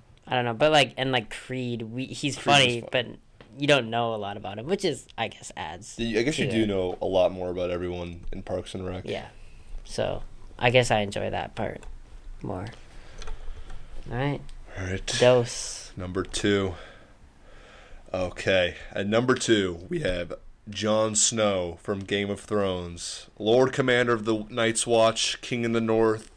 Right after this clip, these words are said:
Speaker 2: Dragon Rider. He's, <sighs> this is another thing where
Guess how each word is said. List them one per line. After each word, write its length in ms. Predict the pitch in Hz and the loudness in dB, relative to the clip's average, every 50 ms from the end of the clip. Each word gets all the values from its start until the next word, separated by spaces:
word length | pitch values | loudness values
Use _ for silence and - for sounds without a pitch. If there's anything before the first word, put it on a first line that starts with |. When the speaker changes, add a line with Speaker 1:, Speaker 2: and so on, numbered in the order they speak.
| - _ _ _ - | -20 _ _ _ -14
Speaker 2:
Dragon 540 | - 107 107 110 110 110 110 104 113 110 110 | -8 -2 2 4 4 4 4 2 0 0 0
Rider. 520 | 110 110 110 110 110 110 110 110 110 110 _ _ - - - - - - - - - - - | 0 0 2 2 2 2 0 -2 -2 -6 _ _ -20 -20 -20 -20 -20 -20 -20 -20 -20 -12 -4
He's, 360 | - 127 139 160 156 - - - - - - | 2 2 4 4 2 0 -6 -14 -10 -6 -6
<sighs> 220 | - - - - - | -6 -6 -6 -6 -2
this 160 | 135 165 180 | 0 0 2
is 80 | 196 196 | 4 4
another 300 | 170 147 135 123 113 107 | 6 8 8 6 6 2
thing 200 | 110 104 101 101 | 0 -2 -4 -2
where 200 | 104 104 104 | -2 -2 -2